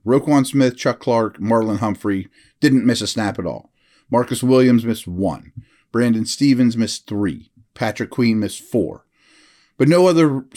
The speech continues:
Ravens defender played over fifty snaps against Atlanta. So they're rotating their front is the big takeaway there. I mean, they're, they got these foundational two linebackers, two corners, uh, Chuck Clark,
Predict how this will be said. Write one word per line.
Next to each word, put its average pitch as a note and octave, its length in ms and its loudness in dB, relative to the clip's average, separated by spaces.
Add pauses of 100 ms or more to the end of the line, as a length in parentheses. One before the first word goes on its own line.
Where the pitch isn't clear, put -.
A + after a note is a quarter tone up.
(120)
Ravens C#3 400 2
defender D3 500 0
played B2+ 260 0
over A#2 220 0
fifty A#2+ 380 -4
snaps D3 460 -4
against F2+ 280 -8
Atlanta. G#2 460 -4 (480)
So D3+ 160 4
they're C3+ 100 6
rotating F3+ 640 4
their C#3 140 2
front A2+ 640 -4
is G#2 180 -4
the G2 80 -6
big F2 300 -2 (140)
takeaway E2 460 -2
there. C2+ 300 -14
I F#2+ 60 -8
mean, F#2 100 -2
they're, F#2+ 140 -2
they G#2 160 -2
got G2 340 -2 (380)
these A#2+ 160 2
foundational C#3 720 2
two C#3 240 0
linebackers, B2 840 0
two - 220 0
corners, A#2 720 0 (420)
uh, F#2+ 280 -2
Chuck A#2 300 -2
Clark, A2+ 520 -2